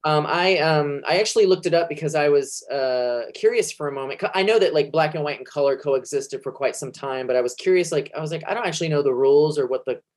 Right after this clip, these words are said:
common practice was." And I thought it was strange because this was actually six years before Psycho, which is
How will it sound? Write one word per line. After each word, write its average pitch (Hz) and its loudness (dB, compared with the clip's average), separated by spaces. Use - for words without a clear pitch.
common 143 -6
practice 135 -2
was." 175 2
And 160 -2
I 143 0
thought 165 2
it 151 0
was 156 -2
strange 262 -2
because 147 0
this 196 0
was 196 0
actually 160 -2
six - -2
years 160 2
before 131 -8
Psycho, - -4
which 151 2
is 151 -2